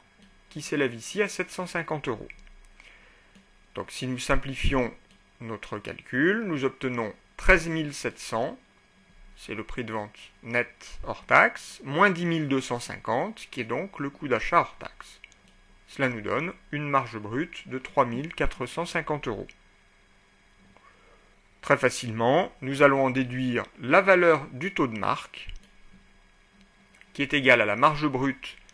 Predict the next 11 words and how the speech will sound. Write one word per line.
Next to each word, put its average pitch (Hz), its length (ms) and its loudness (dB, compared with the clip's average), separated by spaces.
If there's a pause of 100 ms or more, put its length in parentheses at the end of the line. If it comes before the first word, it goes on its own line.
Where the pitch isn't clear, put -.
(360)
divisée 190 440 4
par 143 160 4
le 135 100 2
prix 131 220 -2
de 120 80 -8
vente 117 480 0
hors - 220 -8
taxe. - 560 4 (1000)
Notre 160 320 2
marge 151 280 8
brute, 139 540 0